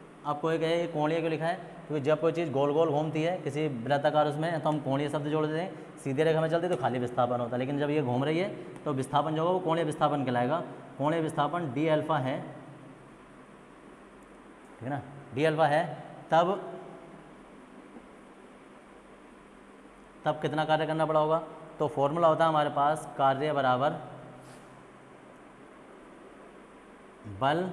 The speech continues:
गुणा विस्थापन, लेकिन बल की जगह जो हमारे पास यहाँ बल आघूर्ण है क्योंकि सब चीज़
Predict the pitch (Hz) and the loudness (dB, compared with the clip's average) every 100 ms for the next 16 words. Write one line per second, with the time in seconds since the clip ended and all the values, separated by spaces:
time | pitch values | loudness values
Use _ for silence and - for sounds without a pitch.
0 | - - - - - - - 110 120 147 | -8 -14 -16 -18 -20 -20 -16 -8 -2 0
1 | 175 202 - - - - - - - - | 0 0 -6 -14 -18 -18 -20 -20 -20 -20
2 | - - - - - - - - - - | -20 -20 -20 -20 -20 -20 -20 -20 -20 -20
3 | - - - - - - - - - - | -20 -20 -20 -20 -20 -20 -20 -20 -20 -20
4 | - - - - - 117 143 143 170 185 | -20 -20 -20 -20 -12 -8 -4 4 4 4
5 | 190 - - - - - - - - - | -2 -8 -16 -18 -18 -20 -20 -20 -20 -20
6 | - - - - - - 139 180 127 139 | -20 -20 -20 -20 -14 -6 -4 -2 0 0
7 | 143 170 180 185 190 185 185 190 175 147 | 0 0 2 2 4 4 4 4 2 0
8 | 175 143 175 185 131 127 117 131 123 139 | 0 4 2 4 2 2 2 0 -2 -2
9 | 151 - 131 143 147 - 151 | -6 -6 -4 -2 -4 -2 -2